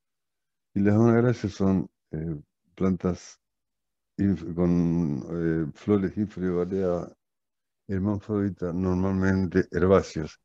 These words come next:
Y ahí, y te-, ahí tenemos malezas interesantes como vamos a, com-, a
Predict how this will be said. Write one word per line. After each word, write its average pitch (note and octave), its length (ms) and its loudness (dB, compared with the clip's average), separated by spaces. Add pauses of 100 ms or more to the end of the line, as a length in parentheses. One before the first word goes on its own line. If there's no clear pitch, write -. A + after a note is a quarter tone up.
(680)
Y G#2 100 4
ahí, A2 140 8 (220)
y G#2+ 340 6
te-, F#2+ 200 0
ahí G2+ 180 6
tenemos F#2+ 500 4
malezas F#2 600 0
interesantes E2+ 680 0
como D#2+ 120 2
vamos E2 220 0
a, D#2 160 0
com-, D2+ 280 -4 (100)
a D#2 260 0